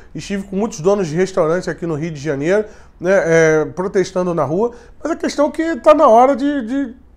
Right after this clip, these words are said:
deixar de ser covarde um pouquinho, né, e, é, é, entender de, de maneira correta como esses governantes, esses prefeitos, governadores, estão determinando, né, esse tipo de coisa. O próprio prefeito do Rio de Janeiro disse que não tá nem aí, né, liberou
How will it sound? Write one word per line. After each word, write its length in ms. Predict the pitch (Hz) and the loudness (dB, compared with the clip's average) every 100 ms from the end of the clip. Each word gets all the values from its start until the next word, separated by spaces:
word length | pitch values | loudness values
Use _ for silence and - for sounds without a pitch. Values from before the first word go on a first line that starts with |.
| - | -10
deixar 420 | 262 262 247 277 | -6 -2 2 2
de 120 | - | 0
ser 180 | - - | -8 -6
covarde 640 | 359 214 170 226 240 190 | -4 0 4 4 4 -2
um 40 | |
pouquinho, 540 | 185 185 - 196 247 - - - - | -4 -6 -4 -6 -6 -10 -20 -16 -2
né, 160 | 254 - - | 0 0 -4
e, 300 | 233 285 302 - - - | -2 -2 -4 -16 -20 -8
é, 360 | 226 247 - 220 | -2 -2 0 0
é, 80 | |
entender 840 | 233 277 349 294 160 220 330 302 160 | 0 0 0 0 0 0 0 -2 -6
de, 480 | 156 147 170 170 208 | -14 -14 -10 -6 -6
de 120 | 175 | -4
maneira 340 | 208 202 190 196 | -2 0 2 0
correta 460 | 196 165 165 233 269 | 0 0 2 2 -2
como 320 | - 320 339 | 0 -2 -2
esses 220 | - 247 | -4 -4
governantes, 760 | 202 208 165 143 175 269 - - | -2 0 0 0 2 2 2 -6
esses 200 | 175 - | -12 -10
prefeitos, 580 | 170 151 175 202 240 | -8 -6 -2 0 -2
governadores, 680 | - 170 170 147 143 214 254 - - - | -6 -6 -2 -2 0 0 -2 -6 -20 -14
estão 560 | - 277 - 226 247 - - - | -8 -8 0 2 2 -2 -20 -8
determinando, 1040 | 285 294 294 277 330 269 214 330 262 151 | -4 -2 0 2 2 4 4 4 0 -4
né, 280 | 120 190 226 | -4 -4 -2
esse 160 | 208 - | -4 -6
tipo 180 | 220 208 | -10 -8
de 80 | 247 | -8
coisa. 340 | - 147 120 - - | -2 -2 -4 -12 -18
O 120 | - - | -14 -2
próprio 320 | 240 247 247 | 2 2 0
prefeito 400 | 294 - 226 190 | -6 -4 -4 -4
do 100 | 214 | -4
Rio 180 | 180 196 | -2 -2
de 80 | |
Janeiro 360 | 180 214 190 220 | 0 0 0 -2
disse 260 | 226 240 - | -4 -8 -8
que 160 | 277 | -8
não 160 | 302 277 | -6 -6
tá 180 | 330 339 | -4 -4
nem 280 | 285 247 | -4 -2
aí, 300 | 285 208 240 | 0 0 0
né, 120 | 220 175 | -2 -2
liberou 640 | 185 185 190 175 220 233 | -4 -2 0 2 0 -2